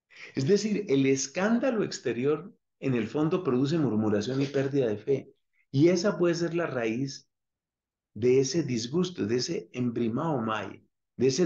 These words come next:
indignarse interiormente de Cristo.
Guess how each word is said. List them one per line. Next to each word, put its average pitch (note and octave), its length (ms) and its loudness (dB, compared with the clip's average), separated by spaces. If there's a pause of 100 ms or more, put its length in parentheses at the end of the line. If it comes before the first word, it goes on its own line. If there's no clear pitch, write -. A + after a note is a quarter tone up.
indignarse C3 840 0
interiormente A#2 680 -2
de G#2+ 140 -4
Cristo. C3 540 -10